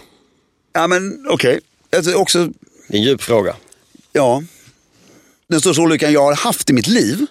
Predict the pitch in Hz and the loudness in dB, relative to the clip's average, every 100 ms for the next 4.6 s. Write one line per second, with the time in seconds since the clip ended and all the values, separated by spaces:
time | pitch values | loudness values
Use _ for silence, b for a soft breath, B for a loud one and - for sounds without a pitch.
0 | - 104 117 - b b b b b _ | -4 -4 -4 -8 b b b b b _
1 | _ - 170 156 127 131 131 120 123 147 | _ -6 0 0 0 0 0 -2 0 0
2 | 127 123 110 123 123 139 123 107 143 156 | 0 0 0 0 2 2 2 2 2 2
3 | 160 147 127 127 120 113 160 170 139 160 | 2 2 2 2 2 2 2 2 2 0
4 | - 208 185 160 - | 0 0 0 0 -2